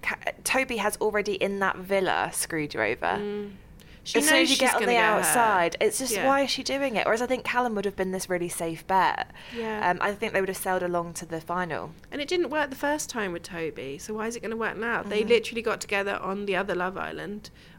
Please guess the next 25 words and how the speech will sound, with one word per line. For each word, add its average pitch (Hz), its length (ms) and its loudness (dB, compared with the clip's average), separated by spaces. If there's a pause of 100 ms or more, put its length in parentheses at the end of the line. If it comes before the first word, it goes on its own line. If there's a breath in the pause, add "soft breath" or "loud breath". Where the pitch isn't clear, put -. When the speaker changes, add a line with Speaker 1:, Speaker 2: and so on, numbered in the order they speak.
Speaker 2:
on 185 80 -2
the 185 80 -2
games, 190 460 -2 (360 loud breath)
and 208 100 -2
then 208 120 2
it 196 100 -2
ended. 185 460 -4 (160)
Why 226 320 4
Speaker 1:
Mm. 233 40 2
Speaker 2:
would 226 120 4
it - 100 0
suddenly, 202 400 0
why 214 260 4
would 220 140 4
Toby 208 320 0
suddenly 196 300 -4
change 190 300 -6
his 202 100 -8
attitude 190 420 -8
now? 180 280 -4 (120)
Speaker 1:
And 214 160 -2
could - 200 4
he 220 180 -6
be 233 160 -10
swayed 156 560 -2